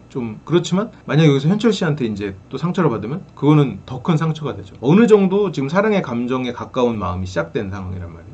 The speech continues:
물론 이게 굉장히 짧은 날짜고 여기서 무슨 사랑이 시작되느냐, 뭐 그럴 수도 있겠죠. 어, 뭐 굉장히 짧은 시간이니까. 근데 이 감정은 어쨌건 사랑의 감정에 가까운 어떠한 감정의 출발선상으로 보인다라는 <laughs> 거죠.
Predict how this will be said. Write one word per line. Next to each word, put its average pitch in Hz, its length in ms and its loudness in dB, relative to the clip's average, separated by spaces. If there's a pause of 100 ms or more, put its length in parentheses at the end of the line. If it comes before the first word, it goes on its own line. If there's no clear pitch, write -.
물론 170 240 4
이게 151 140 4
굉장히 123 220 -4
짧은 214 320 0
날짜고 101 600 -2
여기서 117 260 -4
무슨 107 340 -8
사랑이 165 300 -2
시작되느냐, 165 520 -6 (240)
뭐 135 220 -8
그럴 180 180 2
수도 - 200 -2
있겠죠. 151 440 -8 (120)
어, 98 300 -8 (180)
뭐 110 140 -10
굉장히 147 220 2
짧은 170 380 0
시간이니까. 98 500 -6 (160)
근데 190 480 2 (140)
이 185 200 2
감정은 131 560 -4
어쨌건 127 440 -6
사랑의 208 380 -2
감정에 120 380 -6
가까운 113 680 -6 (180)
어떠한 135 400 0
감정의 110 400 -8
출발선상으로 147 1400 0
보인다라는 113 1300 -4
<laughs> 90 40 -10
거죠. 90 200 -16